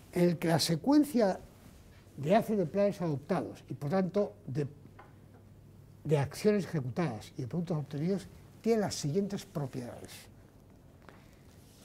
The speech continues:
No hay dominio de unas personas sobre otras. Sí hay dirección.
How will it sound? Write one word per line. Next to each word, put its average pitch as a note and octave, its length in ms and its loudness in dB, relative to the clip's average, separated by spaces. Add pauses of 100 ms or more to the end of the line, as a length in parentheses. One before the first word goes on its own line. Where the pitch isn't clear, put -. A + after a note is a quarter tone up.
(100)
No G#3 400 6
hay C#4 220 4 (140)
dominio F3 800 6 (800)
de C#3 100 -2
unas F3+ 220 0
personas F#3 440 -6
sobre C3 260 -6
otras. F2+ 340 -10 (840)
Sí - 340 6
hay C#4+ 380 8
dirección. F#3+ 840 10